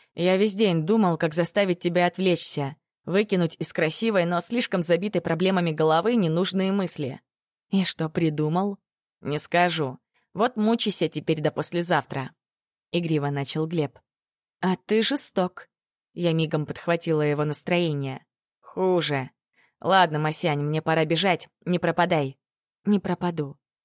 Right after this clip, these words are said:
искренне пообещала ему и сбросила вызов. Опять сюрприз. Ещё и послезавтра. «Так долго ждать!»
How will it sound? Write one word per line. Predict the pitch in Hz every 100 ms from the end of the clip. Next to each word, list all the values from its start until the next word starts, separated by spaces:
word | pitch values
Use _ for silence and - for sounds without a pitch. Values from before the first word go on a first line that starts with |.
| _ _ _ _ -
искренне | 175 - 170 160 151
пообещала | 151 156 156 - 175 160
ему | 151 160 190 220 214 _
и | 180
сбросила | 151 165 160 - 165 165
вызов. | 156 143 139 - - _ _ _ _ _ _ _ _ _ _
Опять | - 143 - 156 208 233
сюрприз. | - 202 - - 139 - - - _ _
Ещё | 151 143 - 190
и | 208
послезавтра. | - 151 - 147 147 139 131 - - - - _ _ _ _ _ -
«Так | 175 220 214
долго | 180 202 226 202 202
ждать!» | 180 170 190 214 202 190 - -